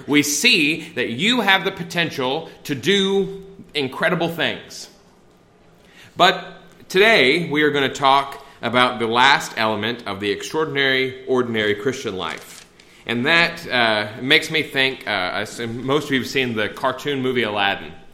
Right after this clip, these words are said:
And in it, he has a genie, and he asks the genie and grants wishes, right? That's what genies do. And what does he want to wish for? Well, he wants to wish for the same thing you would want to wish for if you thought about it. More wishes. But you can't do that, right?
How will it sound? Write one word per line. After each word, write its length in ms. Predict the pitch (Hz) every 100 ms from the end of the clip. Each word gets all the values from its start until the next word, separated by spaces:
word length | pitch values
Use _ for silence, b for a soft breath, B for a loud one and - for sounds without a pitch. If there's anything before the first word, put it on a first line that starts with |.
| - B B B B
And 120 | 120
in 140 | 151 190
it, 140 | 170
he 100 | 151
has 160 | 143 131
a 60 |
genie, 640 | 123 131 135 127 160 - - - b b b
and 120 | 123
he 100 | 135
asks 220 | 147 170 135
the 60 |
genie 280 | 131 165 165
and 80 | 139
grants 320 | 135 135 147
wishes, 480 | 190 180 104 - -
right? 220 | 104 104
That's 180 | 98 -
what 120 | 98
genies 340 | 92 90 82 -
do. 160 | 87 110 - b b b b -
And 140 | 131
what 80 | 185
does 100 | 208
he 80 | 196
want 160 | 190
to 60 | 170
wish 160 | 165
for? 320 | 165 123 92 - -
Well, 100 | 110
he 80 | 127
wants 220 | 175 180
to 100 | 170
wish 140 | 147 143
for 160 | -
the 80 | 104
same 300 | - 143 156
thing 240 | 151 147
you 100 | 147
would 80 | 165
want 160 | 123 101
to 20 |
wish 200 | 95 90
for 160 | - 87
if 80 | 90
you 80 |
thought 240 | 87 87 80
about 240 | - 62
it. 80 | 53 - b b b
More 320 | 104 107 127
wishes. 600 | 147 185 123 - - - - _ _ _ _ _
But 160 | - 107
you 60 | 131
can't 280 | 151 165
do 140 | 220 233
that, 260 | 113 80 - - - _ -
right? 240 | 120 180